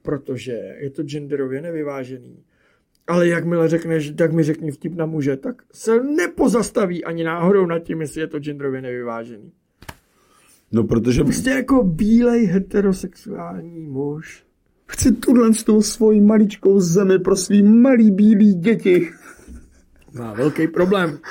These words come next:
Speaker 2: Jak to bylo v tom, ne? Jedna ruka, ne, jak se to jmenovalo, vše to bylo?
Speaker 1: Mys-, hele,
Speaker 2: Dušek to
Speaker 1: myslíš,
Speaker 2: hrál.
Speaker 1: no, myslíš, že by česká soda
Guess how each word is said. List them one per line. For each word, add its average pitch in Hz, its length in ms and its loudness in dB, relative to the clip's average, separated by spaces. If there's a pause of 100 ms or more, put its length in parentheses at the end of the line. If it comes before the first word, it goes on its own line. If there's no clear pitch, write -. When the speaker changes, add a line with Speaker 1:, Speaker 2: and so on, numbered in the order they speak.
(140)
Speaker 2:
Jak 151 140 4
to 160 140 2
bylo 147 180 4
v 147 80 -6
tom, 139 300 4
ne? 113 260 0 (1200)
Jedna 117 300 0
ruka, 120 200 -2
ne, 117 100 -4 (300)
jak 151 100 -12
se - 100 -20
to - 60 -8
jmenovalo, 117 360 -2
vše - 220 -16
to - 120 -8
bylo? 110 160 -4 (380)
Speaker 1:
Mys-, 151 240 -2
hele, 165 200 2
Speaker 2:
Dušek 180 100 2
to 196 60 4 (160)
Speaker 1:
myslíš, 127 80 4
Speaker 2:
hrál. 107 420 0
Speaker 1:
no, 151 360 -2
myslíš, 190 560 -2
že 170 100 -4
by 175 140 -4
česká 156 400 -12
soda 139 540 -4